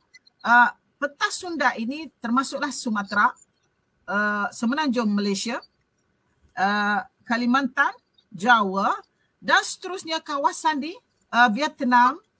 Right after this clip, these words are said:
uh, Kemboja dan, uh, Thailand. Di, di, dianggapkan atau dikonsiderkan atau di, diandaikan ini adalah pentas Sunda. Dan sekarang kita faham bahawasanya pentas Sunda itu bukan sahaja di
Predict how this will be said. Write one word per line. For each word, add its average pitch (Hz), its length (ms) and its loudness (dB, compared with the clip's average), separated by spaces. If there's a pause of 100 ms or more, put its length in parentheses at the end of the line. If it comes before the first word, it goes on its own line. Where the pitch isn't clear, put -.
(320)
uh, 208 160 -4
Kemboja 262 560 0
dan, 254 320 0
uh, 220 240 -6
Thailand. 214 420 -2 (640)
Di, 269 400 -8
di, 254 240 -4 (160)
dianggapkan 262 880 -2
atau 226 320 -2
dikonsiderkan 254 760 -8 (100)
atau 269 240 -2
di, 254 240 -6 (480)
diandaikan 285 640 2
ini 254 220 -6
adalah 233 260 2 (240)
pentas - 320 -10
Sunda. 151 280 -6 (420)
Dan 233 180 0
sekarang 339 320 0
kita 311 220 -8
faham 302 420 0
bahawasanya 262 640 -2 (240)
pentas 359 380 -2
Sunda 285 260 -2
itu 254 240 -6
bukan 392 240 -8
sahaja 285 480 0
di 240 80 -2